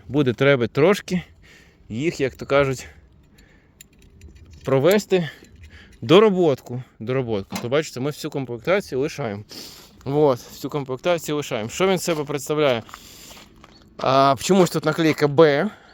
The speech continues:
стоїть. А, дивіться, вже «Бешки» навіть стає, стає насос від мотора. В-, то дуже круто, насправді, хлопці.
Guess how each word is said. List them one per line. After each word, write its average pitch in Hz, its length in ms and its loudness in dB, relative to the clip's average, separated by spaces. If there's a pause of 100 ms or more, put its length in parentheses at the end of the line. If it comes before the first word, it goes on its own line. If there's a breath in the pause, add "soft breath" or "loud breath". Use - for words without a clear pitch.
(380 loud breath)
стоїть. 180 400 -6
А, 185 360 4
дивіться, 175 340 0
вже 131 200 -2
«Бешки» 165 500 2
навіть 107 440 -8 (400 soft breath)
стає, 156 640 -2 (260)
стає 156 580 -4 (400)
насос 143 800 -2
від 127 400 -10
мотора. 160 680 2
В-, 110 120 -10
то 147 180 -2
дуже 180 380 0
круто, 175 500 -4
насправді, 131 500 0
хлопці. 147 480 -6